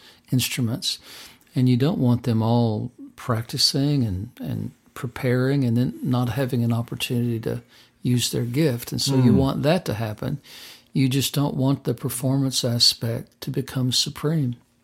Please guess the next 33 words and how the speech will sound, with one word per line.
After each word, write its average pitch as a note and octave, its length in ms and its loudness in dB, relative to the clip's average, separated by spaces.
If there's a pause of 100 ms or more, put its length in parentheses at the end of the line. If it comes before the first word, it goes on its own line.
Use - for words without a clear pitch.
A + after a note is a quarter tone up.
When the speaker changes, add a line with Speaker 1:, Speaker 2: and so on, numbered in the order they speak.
Speaker 2:
I, D3 140 -2
I, - 160 -6 (320)
I D3 80 -4
suppose G#3+ 400 -2
that D3 80 2
when D#3 160 4
you're C#3+ 160 2
on D3 80 0
a C3+ 40 0
stage A2 920 -4 (440)
and A2+ 160 -6
you're A2+ 100 -4
facing, G#2+ 760 -6
uh, F2 160 -16 (240)
for - 140 -14
want G2+ 120 -6
of E2+ 80 -10
a E2+ 40 -8
better F#2+ 260 -6
word, E2+ 260 -6
an G2 240 -10
audience, A#2+ 880 -2 (200)
Speaker 1:
Yes. A2 400 -4
Speaker 2:
i-, G#2+ 120 -16 (180)
isn't C#3 260 -2
it - 140 -6
tempting C#3 460 -2
just G#2 280 -4
to G2+ 400 -4 (320)
play G#2+ 200 -6
your G#2+ 160 -2
best G#2 340 -6
licks G2+ 500 -6